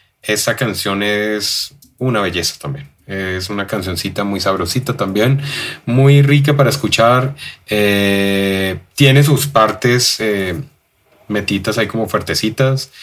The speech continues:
eh, como medio agresiva dentro de su estilo de la balada, ¿no? Y es una poderosísima balada y es, eh, es norteamericana.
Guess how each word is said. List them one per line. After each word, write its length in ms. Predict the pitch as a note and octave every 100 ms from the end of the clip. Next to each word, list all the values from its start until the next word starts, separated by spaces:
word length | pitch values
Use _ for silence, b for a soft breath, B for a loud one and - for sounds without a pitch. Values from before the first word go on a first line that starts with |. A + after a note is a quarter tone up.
| B B B B
eh, 1000 | G#2 G2 G2 F#2+ F#2 F#2 F2 F2 E2+ E2 - -
como 180 | G#2+ G#2
medio 180 | A2 A2
agresiva 420 | G#2+ G2 E3 E3+
dentro 260 | E3 C#3
de 60 | G2+
su 120 | F#2+
estilo 400 | E2 - A2+ B2+
de 80 | G#2
la 60 | F2+
balada, 360 | E2 E2+ D#2 D2+
¿no? 200 | C3 - B B B B B B
Y 60 | C3+
es 120 | C#3
una 300 | F3 F3 F3 - - _ _ - B2 -
poderosísima 800 | D#3 D3+ D3 C#3 E3+ D3 B2 G#2+
balada 520 | G2 G#2 G#2+ F#2 F#2+
y 120 | G#2
es, 240 | G#2+ G#2 A#2
eh, 480 | B2+ A#2 G#2+ F#2 D#2 _ _ _ _ _ _ _ _ - _
es 220 | G2+ G2
norteamericana. 720 | A#2 - A2 F2 G2 F2+ B2